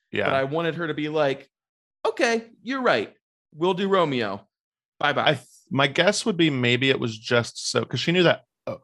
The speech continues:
Speaker 1: like, they would talk to Omar at some point too, was to have them not try to get,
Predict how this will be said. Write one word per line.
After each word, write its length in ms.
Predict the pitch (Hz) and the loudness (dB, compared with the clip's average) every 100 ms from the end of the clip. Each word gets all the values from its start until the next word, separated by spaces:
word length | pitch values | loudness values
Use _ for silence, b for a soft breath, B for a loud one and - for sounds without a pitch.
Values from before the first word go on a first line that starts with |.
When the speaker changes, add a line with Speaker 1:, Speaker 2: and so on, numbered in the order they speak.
| - | 0
Speaker 1:
like, 180 | 110 - | 0 4
they 140 | 107 | 2
would 160 | 110 98 | 2 -2
talk 220 | 107 - | -4 -4
to 140 | - | -4
Omar 280 | 107 113 123 | -2 0 2
at 80 | 120 | 0
some 200 | - 123 | -2 -4
point 280 | 123 117 - | -2 -4 -6
too, 360 | - 135 156 - _ _ _ _ _ | -4 -2 -2 -8 _ _ _ _ _
was 340 | 117 117 104 - | 4 4 4 -4
to 760 | - 117 110 101 101 98 98 _ _ _ _ _ _ _ | 0 2 2 2 0 -2 -6 _ _ _ _ _ _ _
have 280 | - 117 104 | 0 2 4
them 260 | 113 110 107 | 2 2 2
not 240 | 104 - | 0 0
try 180 | - 101 | -2 -2
to 80 | 98 | 0
get, 220 | 98 | -4